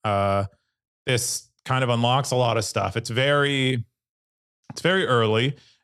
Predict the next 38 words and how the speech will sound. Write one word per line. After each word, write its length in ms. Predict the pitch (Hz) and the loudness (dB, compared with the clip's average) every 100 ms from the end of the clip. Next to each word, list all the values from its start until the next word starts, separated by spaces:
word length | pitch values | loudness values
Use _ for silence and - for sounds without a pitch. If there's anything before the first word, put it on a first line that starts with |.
| - | -6
And, 580 | 123 117 113 113 113 - - | -2 0 0 0 -2 -4 -4
uh, 280 | 107 107 - | -2 -2 -2
it 80 | 120 | -4
appear-, 280 | 117 139 | 0 -2
it's, 380 | 139 120 120 - _ | 0 -2 -4 -14 _
it's 160 | 123 117 | -8 -6
quite 340 | - 143 143 | -2 -2 -2
complicated, 960 | - 127 120 120 117 113 107 107 104 101 _ _ _ - | 0 0 2 0 0 0 2 2 0 -2 _ _ _ -6
uh, 260 | 110 107 107 | -2 -2 0
and 100 | 110 | -2
requires, 580 | 101 123 113 110 107 | 0 0 2 0 0
like, 220 | 113 104 104 | 0 -2 -2
a 80 | 123 | -2
lot 300 | 113 113 127 | 0 2 2
of 120 | 120 | 0
data 580 | 110 110 107 107 107 107 - | 0 0 0 0 0 -2 -6
and 120 | 107 | -10
a 40 | |
lot 280 | 101 110 117 | -6 -2 -2
of 80 | 107 | -4
computation 920 | - 110 107 101 110 107 104 113 107 | -6 -8 -6 -8 -6 -6 -6 -10 -10
to 80 | 104 | -12
be 120 | 104 | -12
done 360 | 98 104 101 104 | -6 -4 -4 -6
off 300 | 110 101 - | -6 -6 -6
chain. 600 | - 156 139 120 107 107 _ _ - | -4 0 2 2 0 -2 _ _ -6
But 120 | 123 | -2
the 60 | 131 | 0
important 400 | 117 147 185 143 | 2 2 2 0
thing 240 | 127 123 | 0 2
is 320 | 117 117 110 | 2 2 2
that 140 | 110 110 | 2 0
it 100 | 104 | -2
can 280 | 131 135 | -2 -2
be 120 | 139 120 | 0 0
expressed 540 | 107 - 113 107 - | -2 -4 -2 -2 -2
on 220 | 101 90 | -4 -4
chain. 380 | 92 87 82 82 | -8 -12 -18 -20